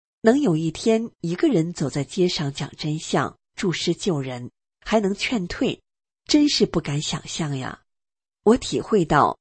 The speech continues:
师父为我操尽了心，从 A 同修找我去小组学法，到 C 同修带我出去讲真相，都是师父的安排。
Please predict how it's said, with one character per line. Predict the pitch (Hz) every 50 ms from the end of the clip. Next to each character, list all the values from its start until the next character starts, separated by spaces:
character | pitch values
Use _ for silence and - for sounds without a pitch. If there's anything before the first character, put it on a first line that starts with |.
| _ _ _
师 | - - - 277 285
父 | 269 - 214 175 -
为 | - 269 247
我 | 175 151 -
操 | - - - - 240 240
尽 | - - 302 247
了 | 160 147 139
心， | - - - 147 135 131 131 - _ _ _ _ _ _ _ _ _ _ _ _ _
从 | - - 220 202 214 220
A | - 269 262 262
同 | - - 196 202 202
修 | - - 226 208 220 214
找 | - - 185
我 | 240 247 139
去 | 143 - - 185 165
小 | - - 170 214
组 | - - 147
学 | - - - - 143 185
法， | 208 - - - - - - _ _ _ _ _ _ _ _ _ _ _ _
到 | 254 240 214
C | 196 - - 311 302
同 | - - - 180 190
修 | - - 220 208 208 208
带 | - - 269 247
我 | 180 147
出 | 143 - - 262 262
去 | - 202
讲 | 175 - 147 - -
真 | - - 214 220 233
相， | - - 285 - - - _ _ _ _ _ _ _ _ _ _ _ _
都 | - 294 302
是 | - - 208
师 | - - - - 285 294
父 | 285 - 233
的 | - -
安 | - 139 143 143 147
排。 | - - - - 104 113 107 110